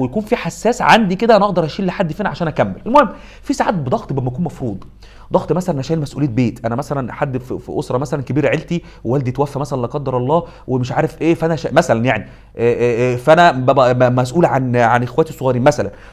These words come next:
طب انا مثلًا لقيت نفسي في، في جامعه وانا بساعد اهلي في المصاريف، ففي ضغط بيكون مفروض عليا. انا مثلًا ذاكرت، ذاكرت، ذاكرت وما جبتش مجموع كويس في الثانويه، ذاكرت، ذاكرت، ذاكرت وما جبتش، آه، مجموع في الكليه او تقدير، اجتهدت واشتغلت وعملت اللي عليا وخلاص، آه،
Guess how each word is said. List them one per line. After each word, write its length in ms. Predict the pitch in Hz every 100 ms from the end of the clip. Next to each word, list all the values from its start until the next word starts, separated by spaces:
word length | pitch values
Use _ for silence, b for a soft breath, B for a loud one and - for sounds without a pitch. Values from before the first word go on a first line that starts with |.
| -
طب 140 | 127
انا 100 | 160
مثلًا 360 | 170 170 156 139
لقيت 240 | 131 175
نفسي 240 | 170 - -
في، 200 | - 123
في 120 | 123
جامعه 360 | 143 165 170 - B -
وانا 220 | 127 160
بساعد 300 | 139 151 156
اهلي 100 | 165
في 80 | 151
المصاريف، 500 | 135 127 139 147 - b b b
ففي 200 | 127 190
ضغط 320 | 180 226 -
بيكون 340 | 131 123 196 185
مفروض 340 | 139 - 175
عليا. 420 | 107 135 110 90 b b b
انا 140 | 147 156
مثلًا 260 | 175 160 143
ذاكرت، 260 | 131 185
ذاكرت، 260 | 139 143 170
ذاكرت 300 | 131 180 185
وما 100 | 135
جبتش 160 | 160 143
مجموع 180 | 160
كويس 220 | - 165 170
في 40 |
الثانويه، 360 | - 143 147 95 B B 113
ذاكرت، 220 | 147 180
ذاكرت، 220 | 147 185
ذاكرت 320 | 156 196 190
وما 120 | 139 131
جبتش، 460 | 185 180 175 - 151
آه، 380 | 143 139 139 131
مجموع 280 | 127 139 175
في 100 | -
الكليه 240 | - 165
او 80 | 156
تقدير، 440 | - 143 185 - B B B
اجتهدت 440 | 156 - 151 208 185
واشتغلت 440 | 175 165 208 202
وعملت 300 | 175 208 202
اللي 100 | 170
عليا 280 | 175 214 214
وخلاص، 500 | 214 165 208 - 185
آه، 300 | 175 180